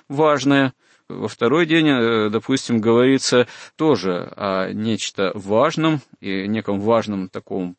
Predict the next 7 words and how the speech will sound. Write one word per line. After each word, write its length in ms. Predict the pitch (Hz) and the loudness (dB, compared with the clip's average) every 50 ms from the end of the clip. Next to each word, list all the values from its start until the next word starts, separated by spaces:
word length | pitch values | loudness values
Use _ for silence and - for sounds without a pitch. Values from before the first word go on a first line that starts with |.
| _ | _
преобразовании 1040 | - 104 101 95 98 101 104 92 98 98 95 98 104 117 131 143 147 151 151 151 - _ _ _ _ _ _ - | -4 -2 -2 -2 -2 -2 -4 -2 -2 -2 0 0 2 2 2 2 2 2 0 0 -2 _ _ _ _ _ _ -8
творения 480 | - 110 123 123 123 123 120 113 117 113 | -2 0 2 2 4 4 2 2 2 0
самого, 640 | 107 - 113 113 113 113 110 104 104 101 101 98 101 | -2 -2 -2 -2 -2 0 0 2 2 2 0 0 0
о 40 | |
неком 280 | 107 110 104 - 104 95 | -2 -2 -4 -4 -6 -8
тоже 240 | - 104 104 95 95 | -6 -6 -6 -6 -8
структурировании, 920 | - - - 110 - - 131 143 160 214 233 214 196 185 175 165 160 143 | -10 -10 -10 -10 -8 -6 -4 -2 0 2 4 4 4 4 4 4 2 2